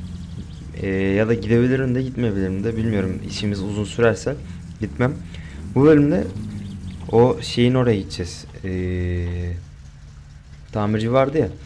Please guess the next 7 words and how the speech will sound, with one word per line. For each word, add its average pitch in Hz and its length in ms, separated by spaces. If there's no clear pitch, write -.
Oraya 123 220
gideceğim. 131 420
Arabayı 135 520
boyatacağım. 110 460
Oradaki 123 360
adam 139 260
gelmiş. 123 560